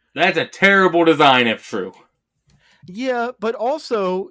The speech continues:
Speaker 2: then isn't it just the water running off of machinery, which I'm
Speaker 1: Yeah.
Speaker 2: guessing has chemicals and oil and stuff on it, and you're just drinking that?
Speaker 1: But then we get a full-size alien reveal right behind him, like, after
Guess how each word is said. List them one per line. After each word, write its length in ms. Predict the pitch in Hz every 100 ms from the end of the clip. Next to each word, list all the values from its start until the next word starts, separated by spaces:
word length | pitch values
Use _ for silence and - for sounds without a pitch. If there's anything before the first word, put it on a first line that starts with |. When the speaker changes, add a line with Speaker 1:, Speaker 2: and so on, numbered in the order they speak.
| _
Speaker 2:
then 300 | 151 226 202
isn't 360 | 170 190 262 240
it 120 | -
just 300 | 233 202 -
the 100 | 165
water 400 | 160 156 160 170
running 420 | 151 123 139 147 143
off 240 | 135 -
of 180 | 143 139
machinery, 840 | 123 - 120 131 156 175 190 190 _ _ _ _ _
which 180 | 170 165
I'm 180 | 175 165
Speaker 1:
Yeah. 100 | 170
Speaker 2:
guessing 300 | 147 - 185
has 160 | 160 -
chemicals 640 | 170 165 170 180 190 165
and 100 | 156
oil 440 | 120 147 165 175 190
and 120 | 190
stuff 300 | - 202 185
on 180 | 208 214
it, 220 | 220 - -
and 120 | 160
you're 120 | 151
just 240 | 147 139 -
drinking 420 | 113 147 185 196
that? 260 | 208 220 _ _ _ _ _ _ - 147 _ 139
Speaker 1:
But 260 | 156 147
then 360 | 156 165 170 139
we 100 | 170
get 260 | 151 151 -
a 80 | -
full-size 760 | _ 156 170 160 170 160 139 123
alien 440 | 127 120 113 104
reveal 380 | 101 98 98 92
right 260 | 98 107
behind 480 | 101 101 98 95 92
him, 100 | 87
like, 160 | 87 -
after 560 | 104 92 - 104 98